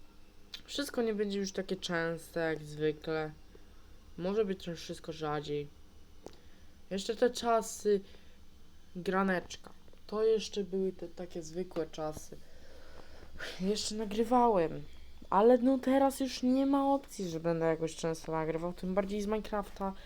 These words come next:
z takich moich serwerów Aternos. Po, po pierwsze, nie mam kogo na admina dać. Numer dwa, sam to nie ogarnę. Numer trzy, permisji nie ogarnę. Ale ogólnie,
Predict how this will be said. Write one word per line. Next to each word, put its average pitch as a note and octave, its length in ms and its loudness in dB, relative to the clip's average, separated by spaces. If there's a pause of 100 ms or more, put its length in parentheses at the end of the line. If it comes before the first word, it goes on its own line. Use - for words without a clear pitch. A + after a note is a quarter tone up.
(160)
z - 100 -14
takich F#3+ 380 -6
moich G3+ 340 -2
serwerów F#3 500 -4
Aternos. D#3 600 -12
Po, F3+ 100 -6
po F3+ 340 -8
pierwsze, F3+ 500 -6
nie F3+ 180 -8
mam F3 160 -8 (540)
kogo E3+ 440 0
na D#3+ 180 -6
admina D3+ 420 -8
dać. - 440 -18 (120)
Numer F3+ 300 -6
dwa, D#3+ 260 -6
sam G3 320 -4
to G3 160 -10
nie F3+ 160 -6
ogarnę. E3+ 560 -8 (600)
Numer F#3 280 -2
trzy, - 400 -8 (960)
permisji G#3+ 600 2
nie D#3+ 100 0
ogarnę. - 440 -6 (180)
Ale G3+ 220 6
ogólnie, G3 520 4